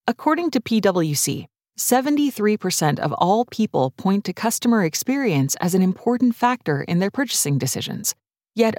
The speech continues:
only forty-nine percent of U S consumers say companies provide a good customer experience today. If a consumer has indicated a clear affinity for some element of your brand or product in one channel,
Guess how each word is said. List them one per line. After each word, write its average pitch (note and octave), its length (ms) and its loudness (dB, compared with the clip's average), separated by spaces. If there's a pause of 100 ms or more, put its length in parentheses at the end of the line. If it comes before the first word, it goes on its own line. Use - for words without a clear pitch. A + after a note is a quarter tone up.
(120)
only A3 280 4
forty-nine G3+ 760 2
percent F3+ 340 0
of D3+ 100 -4
U D#3 140 2
S D3+ 160 -2
consumers C3 640 0
say F3 180 0
companies A3 500 2
provide D#3+ 520 -2
a G3 80 2
good A3+ 360 -2
customer C#3 440 -2
experience B2 640 -2
today. - 400 -2 (880)
If B3+ 120 -2
a C4+ 60 -2
consumer D4 540 0
has B3+ 180 -2
indicated E3 560 0
a - 120 -8
clear A#3 500 0
affinity D#3+ 560 -2
for D3 180 -4
some F3+ 320 2
element F3 480 2
of D3 100 -4
your C#3+ 120 0
brand F3 420 2
or D3+ 140 0
product F#3+ 500 0
in C#3+ 160 2
one D#3 240 2
channel, - 420 -2